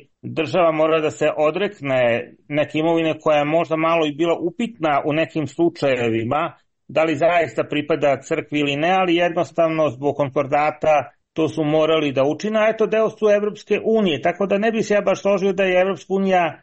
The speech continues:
sekularna država gde se baš crkva i ne pita preterano.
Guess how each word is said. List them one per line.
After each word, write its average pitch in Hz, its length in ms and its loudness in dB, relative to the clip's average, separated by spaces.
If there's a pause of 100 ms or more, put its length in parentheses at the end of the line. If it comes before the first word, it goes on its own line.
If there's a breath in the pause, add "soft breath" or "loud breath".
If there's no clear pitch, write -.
sekularna 185 800 0
država 214 540 0
gde 180 200 -4
se 185 160 -6
baš 185 220 -2
crkva 196 340 -2
i 180 100 0
ne 175 240 0
pita 165 580 -2 (280)
preterano. 156 920 0